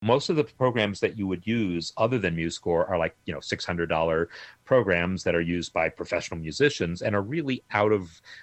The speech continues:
range of the ordinary music student or just, you know, hobby musician.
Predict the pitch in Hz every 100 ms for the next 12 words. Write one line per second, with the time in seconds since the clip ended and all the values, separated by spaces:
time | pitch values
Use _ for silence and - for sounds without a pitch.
0 | _ 95 113 98 87 92 85 90 98 95
1 | 90 85 85 92 123 - - - 73 90
2 | 87 87 80 78 80 - _ - 76 73
3 | - 80 82 80 80 76 131 - 80